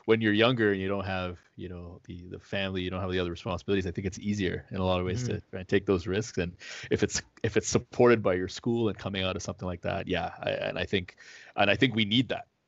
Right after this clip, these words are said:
Speaker 1: You know, I
Speaker 2: Yeah.
Speaker 1: think we really need that. We need those ideas to, to, to come. You know, one thing in Canada, we've been, we've been great on the innovation side, we, maybe not so much on the,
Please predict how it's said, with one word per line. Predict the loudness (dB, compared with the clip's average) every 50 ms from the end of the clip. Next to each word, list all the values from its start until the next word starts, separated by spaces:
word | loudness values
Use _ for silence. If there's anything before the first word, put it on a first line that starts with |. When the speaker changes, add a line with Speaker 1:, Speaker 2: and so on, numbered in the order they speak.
| _ _ -10
Speaker 1:
You | -6
know, | -4 -2
I | -2
Speaker 2:
Yeah. | -2 -2
Speaker 1:
think | -2 -2 -4
we | -6 -6
really | -2 -2 0 0 0
need | -2 -2 -6 -8
that. | -8 -2
We | 0 4
need | 4 6
those | 6 6 6 4
ideas | 2 0 0 0 -2 -2 -2 -4
to, | -6 -6 -6 -6 -8
to, | -8 -8 -6 -6 -6 -6
to | -8 -10 -10
come. | -6 -4 -2 -2 -2 -4
You | -6
know, | -6
one | -6 -6 -6
thing | -4 -6 -6
in | -4
Canada, | -2 0 0 2 2 2 0 0
we've | -2 -4 -4
been, | -4 -6 -6 -8 -6
we've | -6 -6 -4
been | -4 -2
great | 2 4 6 6
on | 6 4
the | 4 0
innovation | -2 -2 -2 -2 -4 -6
side, | -6 -4 -2 -2 0
we, | -2 -4 -6 -6 _
maybe | -2 -2 0 2
not | 2 0 0 -2
so | -2 -4
much | -4 -4 -4 -4
on | -6 -4
the, | -2 -2 -2 -4